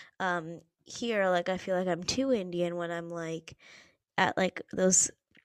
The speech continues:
events where, like, there's our, our, um, other Indian people around me, and I just, I'm like, "Oh, I,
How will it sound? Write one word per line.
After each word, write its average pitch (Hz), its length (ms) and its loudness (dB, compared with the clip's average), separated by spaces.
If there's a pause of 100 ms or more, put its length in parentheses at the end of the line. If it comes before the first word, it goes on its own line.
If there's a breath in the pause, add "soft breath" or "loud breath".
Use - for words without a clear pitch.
(520)
events 196 540 0
where, 180 220 6
like, 175 280 6
there's 175 300 4
our, 175 340 2
our, 185 380 2
um, 175 260 -8
other 180 220 -2
Indian 180 280 -6
people 175 260 -8
around 175 320 -6
me, 170 100 -10
and 165 100 -8
I 165 100 -8
just, - 220 -12
I'm 170 160 -8
like, 160 240 -12
"Oh, 185 220 -4
I, 170 220 0